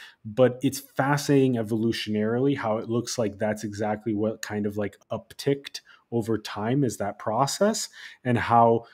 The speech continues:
it's potential that, would you say that with everything that you're looking at and what Sem is looking at and whatnot, that sort of the default mode network and then also the, uh, neurostimulation for,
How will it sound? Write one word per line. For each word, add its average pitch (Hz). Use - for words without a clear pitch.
it's 139
potential 139
that, 113
would 139
you 185
say 147
that 131
with 117
everything 113
that 110
you're 107
looking 107
at 104
and 101
what 101
Sem 104
is 101
looking 104
at 104
and 107
whatnot, 113
that 110
sort 139
of 123
the 120
default 120
mode 117
network 107
and 107
then 110
also 110
the, 101
uh, 107
neurostimulation 107
for, 101